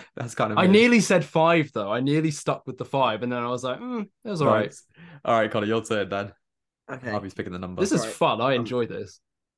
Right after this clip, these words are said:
Speaker 2: This is great.
Speaker 3: I'm
Speaker 2: Oh, wait,
Speaker 3: looking
Speaker 2: I pick a
Speaker 3: down, I
Speaker 2: number.
Speaker 3: can't see.
Speaker 2: Um,
Speaker 3: So your number is whatever Harvey's fingers are now pointing up.
Speaker 1: Cool. Okay, Connor,
Speaker 2: All
Speaker 1: we're
Speaker 2: right.
Speaker 3: Let me
Speaker 1: good.
Speaker 3: know when they're down.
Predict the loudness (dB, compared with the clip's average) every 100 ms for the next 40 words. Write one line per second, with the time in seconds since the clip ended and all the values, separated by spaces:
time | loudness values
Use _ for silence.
0 | _ _ _ _ -12 -8 2 4 4 4
1 | 2 -2 -4 -4 -6 -4 -4 -2 -2 -4
2 | -6 -10 _ _ _ _ _ _ -4 0
3 | 2 2 2 0 2 0 0 -2 -2 -4
4 | -6 -14 -20 -12 -6 -2 0 0 -2 -2
5 | -2 -4 -6 -6 -6 -6 -6 -8 -10 -10
6 | -10 -10 -10 -12 -16 _ _ _ _ _
7 | _ _ _ _ _ -14 -12 -12 _ _
8 | _ _ _ _ _ _ _ _ _ _
9 | _ _ _ _ _ _ _ _ -12 -6
10 | -6 -4 -4 -2 0 0 -2 -4 -6 -8
11 | -10